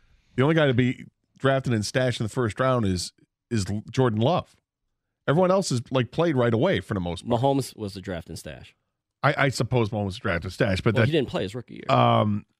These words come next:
Speaker 1: that is factually true. Um, and that goes back to the
Speaker 2: He played, I think
Speaker 1: two thousand seventeen draft, and he was taken tenth overall.
Speaker 2: Yeah. They
Speaker 1: Um,
Speaker 2: traded up.
Speaker 1: Yeah, but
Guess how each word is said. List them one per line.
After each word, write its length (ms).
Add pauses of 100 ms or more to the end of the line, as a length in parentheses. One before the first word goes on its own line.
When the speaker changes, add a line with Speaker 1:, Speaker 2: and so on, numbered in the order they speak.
(140)
Speaker 1:
that 200
is 180
factually 420
true. 460
Um, 320
and 100
that 120
goes 200
back 420
to 200
the 140
Speaker 2:
He 60
played, 180
I 80
think 20
Speaker 1:
two 60
thousand 1200 (260)
seventeen 720
draft, 560 (640)
and 80
he 80
was 140
taken 400 (180)
tenth 240
overall. 400
Speaker 2:
Yeah. 140 (440)
They 60
Speaker 1:
Um, 120
Speaker 2:
traded 240
up. 140 (440)
Speaker 1:
Yeah, 280 (200)
but 340